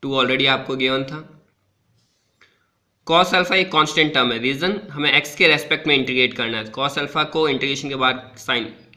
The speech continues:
के बाहर शिफ्ट कर देते हैं, तो टर्म only वन रह जाएगी अंदर। cos alpha कांस्टेंट टर्म है, कांस्टेंट का इंटीग्रेशन होगा नहीं, cos alpha as it is, तो पीछे टर्म क्या रहेगी, वन into dx and integration of one with respect to variable x is x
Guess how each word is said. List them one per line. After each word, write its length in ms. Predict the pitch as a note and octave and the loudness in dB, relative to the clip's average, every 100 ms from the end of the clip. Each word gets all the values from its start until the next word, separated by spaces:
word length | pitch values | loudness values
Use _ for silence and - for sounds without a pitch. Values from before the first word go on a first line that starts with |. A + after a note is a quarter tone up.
| - | -8
के 60 | |
बाहर 220 | B2 B2 B2+ | 0 0 0
शिफ्ट 240 | D#3+ - | -4 -6
कर 140 | C#3+ | -4
देते 240 | C#3+ D3+ F#3 | -2 0 2
हैं, 160 | F#3+ | 0
तो 80 | F#3+ | -2
टर्म 340 | E3+ - D3 D#3+ D3 | -6 -2 0 2 0
only 180 | D#3 E3 | 2 0
वन 180 | C3 D#3 | 2 2
रह 140 | D#3 B2+ | 2 2
जाएगी 260 | B2 A#2+ | 0 -2
अंदर। 300 | A#2 A2+ A2 - - _ _ _ _ _ _ | -4 -6 -10 -14 -20 _ _ _ _ _ _
cos 300 | A#2 C3+ C#3+ C3+ | -2 0 0 -2
alpha 320 | B2+ D#3 E3 | -2 -2 -2
कांस्टेंट 440 | C#3 B2+ - C3+ C3 | 0 -4 -2 -4 -2
टर्म 240 | B2 A2+ | -4 -6
है, 100 | A2+ A2 | -10 -6
कांस्टेंट 380 | B2+ B2+ C#3+ C#3 | -6 -4 -4 0
का 80 | |
इंटीग्रेशन 380 | C#3+ C#3+ D#3 D#3+ | 0 0 -4 -2
होगा 280 | F3+ E3+ E3 | -2 0 0
नहीं, 160 | C#3+ C#3+ - - _ _ _ - | -2 -6 -14 -20 _ _ _ -4
cos 200 | C3+ C3+ | -2 0
alpha 260 | C#3+ C#3+ D#3 | -2 2 2
as 120 | D#3+ D#3 | 2 2
it 60 | |
is, 220 | D3+ C#3+ - - _ _ _ | 0 -2 -8 -20 _ _ _
तो 80 | - | -2
पीछे 220 | D3+ E3 | 0 2
टर्म 220 | D#3 E3 | 2 4
क्या 120 | E3+ | 4
रहेगी, 220 | F3 F3 C3 | 6 4 4
वन 260 | B2+ D3 D#3 | 2 4 4
into 220 | D3+ C#3 | 2 0
dx 280 | B2 A#2 A#2+ | -2 -2 -2
and 140 | B2 B2 | 0 0
integration 420 | C3+ C#3+ C#3+ D#3 | 0 -2 0 0
of 120 | C3 B2 | 0 0
one 160 | D3+ C#3+ | 0 0
with 160 | C#3 | -2
respect 400 | C#3 - D3 D3 - _ - | -4 -2 -4 -4 -14 _ -2
to 120 | D3+ | 2
variable 460 | C3+ C3 C#3+ C#3 - C#3 | 4 4 2 0 2 0
x 180 | C#3 F3 | 0 -4
is 240 | F#3+ - - _ _ _ _ _ _ _ | -4 -6 -18 _ _ _ _ _ _ _
x 360 | - F3+ - - | 0 0 -2 -18